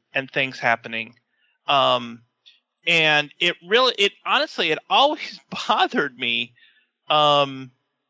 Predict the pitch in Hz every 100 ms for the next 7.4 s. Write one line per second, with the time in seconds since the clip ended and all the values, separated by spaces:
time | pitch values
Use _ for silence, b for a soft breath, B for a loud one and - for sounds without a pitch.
0 | _ _ _ _ - - - 196 185 208
1 | - - - 180 - - 185 180 175 147
2 | - 123 120 117 - 110 - - - _
3 | _ _ _ _ - 160 147 139 135 -
4 | _ _ _ _ _ _ _ _ _ _
5 | _ - 170 180 - 220 247 185 175 165
6 | - _ 190 185 180 160 143 139 160 156
7 | 147 135 127 120